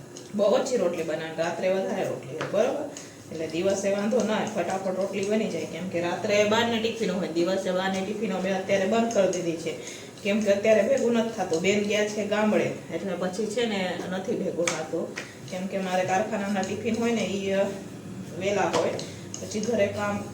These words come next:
બધું હોય એટલે નથી, એટલે મેં દિવસની ટિફિનો બધી બંધ કરી દીધી છે. રાત્રે કાપીએ, કેમ કે રાત્રે નિરાત હોય, આપણે નિરાતે બનાવતા હોય ને એટલે.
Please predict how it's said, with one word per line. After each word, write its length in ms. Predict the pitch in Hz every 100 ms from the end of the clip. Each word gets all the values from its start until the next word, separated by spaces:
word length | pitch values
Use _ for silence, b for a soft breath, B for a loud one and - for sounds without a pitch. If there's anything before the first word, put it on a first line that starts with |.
| -
બધું 360 | 202 220 190 - - - - 196
હોય 140 | 202
એટલે 380 | 170 170 170 175
નથી, 360 | 214 220 156
એટલે 240 | 160 165 165
મેં 320 | 165 170 170
દિવસની 420 | 180 196 196 185
ટિફિનો 380 | 175 190 208 175
બધી 200 | 175 214
બંધ 300 | 214 220 -
કરી 100 | 202
દીધી 280 | - - 175
છે. 200 | 185 175
રાત્રે 420 | 175 180 180 175
કાપીએ, 400 | 175 180 170 156
કેમ 260 | 147 165 165
કે 80 |
રાત્રે 340 | 165 185 190 190
નિરાત 380 | 214 208 156 160
હોય, 100 | 151
આપણે 280 | - 156
નિરાતે 340 | 165 180 180 170
બનાવતા 400 | 180 190 190 196
હોય 200 | 214 311
ને 100 | 233
એટલે. 300 | 180 170